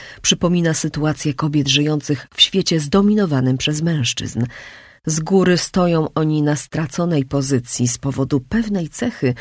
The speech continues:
która stanowi podstawowy wyznacznik tego, kim oni są.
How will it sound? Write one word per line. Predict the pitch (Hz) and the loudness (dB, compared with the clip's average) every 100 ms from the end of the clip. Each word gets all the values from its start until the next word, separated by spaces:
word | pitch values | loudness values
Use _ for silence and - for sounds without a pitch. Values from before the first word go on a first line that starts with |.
| - - | -10 -16
która | - 220 208 | -4 0 0
stanowi | - 196 202 180 180 | 0 0 0 0 -2
podstawowy | 196 - - 185 233 240 202 | -4 -4 -2 0 2 2 2
wyznacznik | 190 156 185 185 - 160 | 0 0 -2 -2 -2 -4
tego, | - 202 165 180 | -4 -2 0 -4
kim | - 156 139 - | -2 -2 -2 -2
oni | 139 135 143 | -2 0 -2
są. | - 123 110 127 | -4 -4 -8 -10